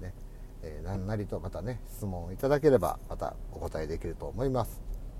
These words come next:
はい、それではですね、本日の、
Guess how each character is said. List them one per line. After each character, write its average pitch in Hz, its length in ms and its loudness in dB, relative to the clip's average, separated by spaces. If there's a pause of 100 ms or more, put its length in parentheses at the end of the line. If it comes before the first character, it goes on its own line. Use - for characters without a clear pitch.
(680)
は 165 120 10
い、 180 180 12
そ - 140 4
れ 190 60 10
で 180 80 12
は 131 80 12
で 104 80 2
す - 100 0
ね、 127 240 4
本 113 160 2
日 82 200 -2
の、 127 340 10